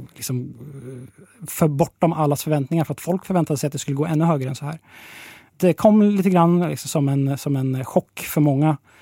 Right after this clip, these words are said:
eh, att det bröts där, för att många hade liksom större förväntningar på vad bitcoin skulle göra än så. Jag tror, det första startskottet till den här nedgången, det är ju att, eh, men Tesla har ju nu, eh, de har köpt en komma fem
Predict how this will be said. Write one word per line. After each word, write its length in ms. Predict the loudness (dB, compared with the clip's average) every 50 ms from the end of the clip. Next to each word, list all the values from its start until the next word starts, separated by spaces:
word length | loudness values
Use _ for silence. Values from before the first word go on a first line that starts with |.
| -20 -20 -20 -20 _ _ _ -2
eh, 460 | 0 0 2 2 0 -2 -2 -4 -6
att 140 | -8 _ -2
det 80 | 2
bröts 400 | 4 4 4 4 4 _ -8 -10
där, 300 | -8 -4 -4 -2 -4 -4
för 120 | -6 -8 -4
att 60 | _
många 200 | 0 0 0 0
hade 200 | -2 0 0 -2
liksom 300 | -2 -2 -6 -8 -10 -10 _ _
större 320 | -4 0 2 2 2 2
förväntningar 420 | 2 0 0 0 0 _ 0 0 0
på 440 | -2 -2 -2 0 0 0 -2 -4
vad 240 | -4 -4 -4 -2 -2
bitcoin 420 | -4 -4 -6 -4 -4 -4 -4 -4 -6
skulle 260 | -6 -6 -4 -2 -2
göra 300 | -2 -2 -2 -4 -4 -6 _ _ _
än 140 | -2 -2
så. 260 | 0 -2 -4 -4 -4 -8 _ -20 -20 -20 -20 -20 -20 -20 -20 -20 _ _ _
Jag 180 | -2 -2 -2
tror, 140 | -2 -4 -2
det 200 | 0 0 0 0
första 380 | -2 -4 -4 -4 -2 -2 -2 -2
startskottet 1120 | 0 2 0 0 0 _ -14 -14 -14 _ _ _ -14 -4 -4 -4 -4 -4 _ -8 -8 -2
till 140 | -2 -2 0
den 100 | 0 0
här 80 | 2
nedgången, 520 | 0 0 0 -2 -2 -2 0 0 -2 -2 -4 _ -16 -20 -20 -20 -20 _ _ _
det 80 | -4
är 260 | 0 2 2 2 2 2
ju 140 | 0 0 0
att, 320 | -2 -6 -6 _ _ -4 -2
eh, 460 | -2 0 0 0 -2 -2 -2 -4 0 0
men 120 | 0 2
Tesla 400 | 2 0 -2 -2 0 2 2 2
har 160 | 4 4 2
ju 200 | 2 2 2 2
nu, 240 | 2 0 0 -2 -4 -6 -10 _ _ _ _ _
eh, 340 | -6 -6 -4 -4 -4 -6 -8 -10 -6
de 200 | -2 0 2 4
har 180 | 4 2 2 0
köpt 240 | -4 -8 -8 -6
en 120 | -6 -8 -6
komma 180 | -4 -4 -6
fem 320 | -4 -2 -2 -2 -2 -4